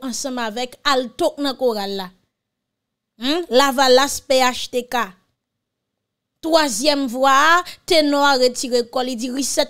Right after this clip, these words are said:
chorale là pour contre nous mbala. Mais non, monsieur Boulos,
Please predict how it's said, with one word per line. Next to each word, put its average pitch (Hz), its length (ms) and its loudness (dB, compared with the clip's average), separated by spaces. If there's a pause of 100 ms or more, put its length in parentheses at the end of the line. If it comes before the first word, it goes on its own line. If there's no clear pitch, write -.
chorale 269 340 4
là 262 140 4
pour 254 160 -10
contre 269 220 -4
nous 262 100 0
mbala. 233 520 -2 (380)
Mais 302 120 -4
non, 247 160 -2
monsieur 226 340 -6
Boulos, 196 640 -10